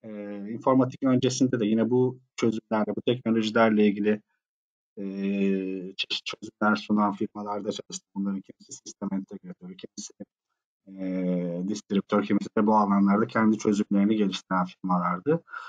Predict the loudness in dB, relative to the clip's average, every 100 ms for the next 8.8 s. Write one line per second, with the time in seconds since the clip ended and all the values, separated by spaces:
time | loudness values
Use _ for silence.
0 | -18 _ -2 2 4 4 4 4 4 4
1 | 4 4 0 2 4 4 2 0 0 0
2 | 0 2 0 -4 -4 0 0 -4 _ _
3 | _ 2 4 4 4 4 4 2 2 2
4 | 0 -6 _ _ _ _ _ _ _ _
5 | _ _ _ -6 0 2 0 2 4 6
6 | 6 6 4 6 6 6 4 4 4 2
7 | 2 2 2 0 0 0 4 2 2 2
8 | 2 2 2 2 2 2 2 2